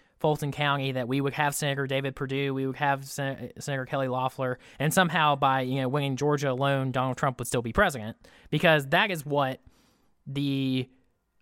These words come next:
far-right base would want to hear from them to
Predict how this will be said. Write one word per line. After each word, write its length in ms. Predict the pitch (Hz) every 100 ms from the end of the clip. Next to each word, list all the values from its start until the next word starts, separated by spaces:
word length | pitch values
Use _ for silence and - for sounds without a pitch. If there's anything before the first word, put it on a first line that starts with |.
| _ _ _ _ _ _ _ -
far-right 580 | 180 175 156 156 147 - _ - 127
base 640 | 156 160 120 - - - _ _ -
would 200 | 156 151
want 240 | 180 -
to 100 | 151
hear 560 | 113 - 196 98 85 - _ _ _
from 420 | - 170 165 147 135
them 460 | 127 117 110 110 _ -
to 540 | 170 151 139 131 123